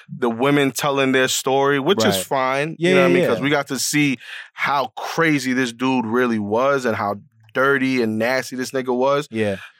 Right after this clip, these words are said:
Speaker 1: The one on,
Speaker 2: The N B C
Speaker 1: um, on
Speaker 2: one really talked about, like, other people's involvement and all that, right?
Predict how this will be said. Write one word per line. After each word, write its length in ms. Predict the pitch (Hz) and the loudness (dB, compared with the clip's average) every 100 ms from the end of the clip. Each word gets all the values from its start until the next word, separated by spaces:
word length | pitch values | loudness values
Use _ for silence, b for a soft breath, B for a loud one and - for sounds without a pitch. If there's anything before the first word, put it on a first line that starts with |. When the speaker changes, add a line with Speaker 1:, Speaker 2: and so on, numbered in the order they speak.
| 143 | -4
Speaker 1:
The 140 | 147 | 0
one 280 | 147 170 190 | 2 2 2
on, 260 | 180 175 165 | 2 2 4
Speaker 2:
The 60 | 185 | 2
N 60 | |
B 120 | 185 | 2
C 280 | 147 139 202 | 2 2 0
Speaker 1:
um, 40 | 139 | 0
on 140 | 131 | 0
Speaker 2:
one 140 | 143 139 | 0 -2
really 220 | 151 135 | -2 -2
talked 320 | - 156 135 | -2 -4 -4
about, 300 | 131 127 123 | -4 -2 -2
like, 160 | 120 113 101 - | -2 -4 -6 -6
other 220 | 131 139 | -2 -2
people's 300 | 131 127 117 | -2 -4 -4
involvement 600 | 101 95 139 151 113 104 | -4 -2 0 0 -2 -6
and 100 | 101 | -4
all 160 | 101 92 | -4 -4
that, 200 | 90 87 | -6 -6
right? 300 | 101 120 | -4 -4